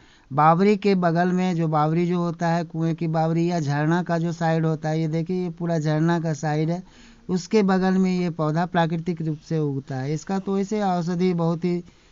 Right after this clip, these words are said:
ज़्यादा औषधि महत्व है, लेकिन ये जो पौधा दिख रहा है, इसका प्रयोग mainly हेयर डाई में बहुत ही सारा इसका प्रयोग किया जाता है। प्राकृतिक रूप से ये जो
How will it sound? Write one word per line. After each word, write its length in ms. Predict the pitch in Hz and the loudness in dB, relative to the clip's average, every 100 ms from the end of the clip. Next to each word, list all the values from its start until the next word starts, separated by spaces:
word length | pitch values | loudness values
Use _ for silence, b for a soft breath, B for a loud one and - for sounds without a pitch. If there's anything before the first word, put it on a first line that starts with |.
| b 131 | b 0
ज़्यादा 400 | 165 190 190 180 | 2 4 4 4
औषधि 320 | 170 165 170 | 2 2 2
महत्व 420 | 165 151 139 151 | 2 0 -2 -4
है, 180 | 147 160 | -2 0
लेकिन 520 | 160 185 202 190 139 b b b b b 156 | 0 0 2 0 0 b b b b b -4
ये 100 | 170 | -2
जो 120 | 202 | -2
पौधा 380 | 196 170 175 185 | 0 0 2 2
दिख 240 | 180 170 | 2 0
रहा 180 | 170 156 | -2 0
है, 120 | 160 | -2
इसका 280 | 170 - 202 | -4 -4 -4
प्रयोग 440 | 196 190 196 202 | 2 4 4 2
mainly 580 | 185 165 165 170 180 190 190 b b b b _ _ _ _ - - | 0 0 2 2 0 -4 -6 b b b b _ _ _ _ -20 -6
हेयर 180 | 180 190 | -2 0
डाई 340 | 175 175 190 | 4 6 6
में 180 | 190 175 | 4 4
बहुत 320 | 160 165 165 | 2 0 0
ही 100 | 170 | -2
सारा 300 | 165 156 156 | 0 0 2
इसका 320 | 151 143 156 | 0 -2 -6
प्रयोग 400 | 143 156 156 151 | -4 0 0 0
किया 240 | 143 147 131 | -2 -4 -4
जाता 320 | 127 127 151 | -6 -6 -4
है। 60 | 160 | -2
प्राकृतिक 560 | 170 170 196 196 208 | 0 0 0 0 0
रूप 200 | 208 202 | 0 -2
से 140 | 196 190 | 0 0
ये 240 | 180 180 | 0 0
जो 140 | 165 | -2